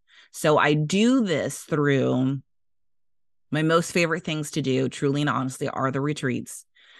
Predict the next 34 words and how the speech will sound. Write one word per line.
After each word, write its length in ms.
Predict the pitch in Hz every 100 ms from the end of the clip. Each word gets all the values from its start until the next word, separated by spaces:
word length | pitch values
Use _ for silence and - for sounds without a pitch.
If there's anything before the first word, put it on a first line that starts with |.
| - - _
So 640 | - 165 147 139 127 - - -
this 320 | 143 160 -
upcoming 400 | 165 - 170 165
September, 560 | 180 - 180 156 151 147
and 180 | 143
hopefully 360 | 156 180 - 185
going 240 | 170 156
forth 440 | 143 - 147 139 -
September 580 | 160 - 165 143 139 139
going 320 | 139 135 131
forward, 800 | - 156 135 123 113 92 147 - _ _
but 120 | 127
I 40 | 123
can't 240 | 147 -
promise 300 | 135 117 117
that, 280 | 123 110 - - - - -
will 200 | 151 151
be 240 | 151 147
what 240 | 147 151
I 140 | - 139
call 200 | 156 143
the 120 | 139
Rebirth 420 | 139 139 135 139
of 100 | 139
Your 140 | 135 135
Wild 560 | 135 123 110 110 - _ _ -
retreat. 560 | 135 131 135 82 - -
And 180 | 139 135
that 160 | 135
is 320 | - 143 139 -
a 120 | 135
week-long 680 | 135 147 156 170 151 147 147
immersive 480 | 135 131 135 156
experience. 920 | 170 - 156 135 131 127 131 113 -